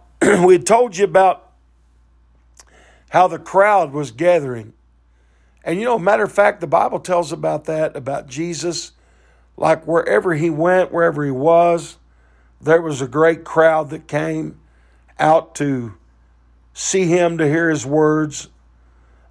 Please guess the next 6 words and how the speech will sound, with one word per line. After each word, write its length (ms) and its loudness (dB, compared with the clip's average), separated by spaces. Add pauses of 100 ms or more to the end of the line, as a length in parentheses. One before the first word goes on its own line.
and 440 2
oftentimes 920 0
to 160 -8
see 200 -4
the 120 -6
miracles, 760 -2